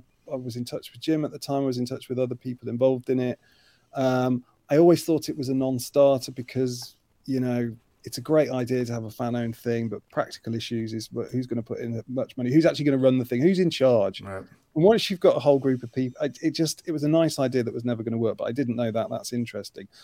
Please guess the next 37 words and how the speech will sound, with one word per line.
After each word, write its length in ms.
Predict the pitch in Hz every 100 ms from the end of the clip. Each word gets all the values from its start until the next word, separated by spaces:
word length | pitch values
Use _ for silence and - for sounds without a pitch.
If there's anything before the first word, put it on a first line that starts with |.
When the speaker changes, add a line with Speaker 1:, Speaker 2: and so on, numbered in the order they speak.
| - - _
Speaker 1:
On 280 | 190 214 220
the, 400 | 208 190 175 156 143
Speaker 2:
I'll 260 | 139 135
Speaker 1:
um, 100 | 131
Speaker 2:
send 280 | 127 165 170
you 80 | 170
a 40 |
link 180 | 143 127
to 60 | 127
the 60 |
podcast 460 | 117 117 107 123 117
so 100 | 117
you 60 |
can 80 | 113
listen 240 | 113 113 110
to 120 | -
it, 40 |
'cause 160 | 175 117
Speaker 1:
Cool. 60 |
Speaker 2:
Jim 180 | 98 120
mentions 380 | 117 107 92 95
it 100 | 110
a 20 |
couple 240 | 104 104 107
of 60 |
times 220 | 107 107 110
in 140 | 110
there. 180 | 117 - - - - -
Speaker 1:
Yeah, 220 | 165 180
I 40 | 151
mean, 100 | 156
that's 200 | 156 165
interesting. 440 | 160 131 - 110 - _ _
On 180 | 190 208
the 160 | 214 185
issue 420 | 165 - 143 135
of, 200 | 135 127